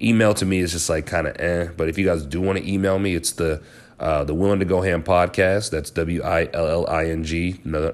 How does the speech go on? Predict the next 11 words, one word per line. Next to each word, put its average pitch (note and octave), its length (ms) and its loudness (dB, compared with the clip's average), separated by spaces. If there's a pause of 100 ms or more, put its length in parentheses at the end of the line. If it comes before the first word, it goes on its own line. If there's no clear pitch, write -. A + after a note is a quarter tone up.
the E2+ 140 -4
number D#2+ 200 -2
two, G#2 480 0 (460)
Go F#2 280 4
Ham E2 360 0
Podcast D#2+ 840 -2
at D#2 160 -2
gmail E2+ 380 -2
dot D2 180 -2
com. D2 340 -8 (220)
So, D#2+ 400 -4